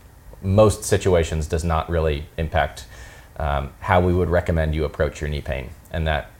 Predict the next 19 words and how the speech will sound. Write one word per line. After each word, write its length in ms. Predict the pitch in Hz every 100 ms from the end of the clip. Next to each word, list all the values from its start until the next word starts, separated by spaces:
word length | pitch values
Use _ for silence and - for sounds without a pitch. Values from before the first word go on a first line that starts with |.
| -
has 180 | 78 71
a 60 |
lot 220 | 76 73 -
to 40 |
do 160 | 76 73
with, 240 | 71 -
uh, 240 | 69 71 80
some 180 | - 76
of 40 |
the 60 | 78
other 140 | 76
content 360 | - 76 76 78
we've, 300 | 76 - - - - -
we've 140 | 92 92
put 140 | 95
out 180 | 90 87
on 120 | 80
managing 320 | 78 78 73 71
pain 320 | 78 67